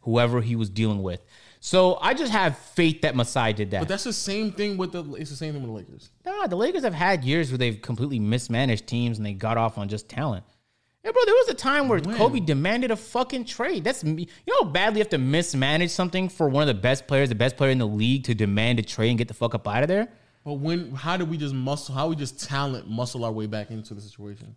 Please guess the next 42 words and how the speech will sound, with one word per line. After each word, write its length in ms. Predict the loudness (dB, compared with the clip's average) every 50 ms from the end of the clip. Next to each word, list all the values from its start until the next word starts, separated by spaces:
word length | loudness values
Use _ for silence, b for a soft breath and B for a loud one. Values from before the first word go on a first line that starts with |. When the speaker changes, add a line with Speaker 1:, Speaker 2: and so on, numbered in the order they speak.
| _ _ _
Speaker 1:
'Cause 140 | -4 0
a 20 | 0
lot 140 | 2 2 0
of 60 | 0
the 60 | -2
time 200 | -2 -2 -2 -2
that's 160 | -2 -4 -4
what 100 | -4 -2
happened. 400 | 0 0 0 0 -2 -6 -6 -6 -10 _ _ _ _ _ _ _ _ -8
You 120 | 0 2 4
Speaker 2:
When? 580 | 4 4 4 4 2 2 2 0 -2 -4 -6
Speaker 1:
so, 380 | -2 2 6 6 6 6 6 2 2
uh, 200 | 2 4 6 6 8
Speaker 2:
When? 420 | 6 6 4 2 0 -4 -6 -10 -14 _ _ _ -2
Speaker 1:
it 80 | 0 2
was, 200 | 2 2 0 2
it 100 | 2 2
was 180 | 2 2 2 0 2
only 260 | 4 4 4 4 4
the 120 | 2 2 0
talent 580 | 0 -2 -6 -2 0 2 2 2 2 0 0 -2
of 200 | -4 -4 -4 -4
Kobe 380 | -2 2 4 4 4 4 4 4
that 80 | 4
was 180 | 4 4 2 0 -2
able 260 | -2 0 0 0 -2
to 360 | -2 0 2 2 2 2 0 b b b b b b
attract 560 | -2 -2 -2 -2 0 2 2 2 0 -2 -4 -2 2
offers 580 | 2 2 2 2 2 2 2 2 0 -2 -6 -14 _ _ _ _ _ _ _ -8
to 100 | -6 -2
get 200 | 2 2 4 4
a 40 | 2
person 380 | 2 0 0 0 0 0 0 -2
like 160 | -2 -2 -2
Pau 180 | 0 0 0 2
Gasol 240 | 0 -2 -2 0 0
on 160 | 2 2 0
the 60 | -2 -4
team. 380 | -4 -2 -2 0 0 0 -2
Speaker 2:
Pau 300 | -6 -8 -10 -8 -6 -4
was 180 | -4 -4 -6 -8
traded. 640 | -10 -12 -10 -10 -10 -10 -10 -10 -10 -12 -14 -18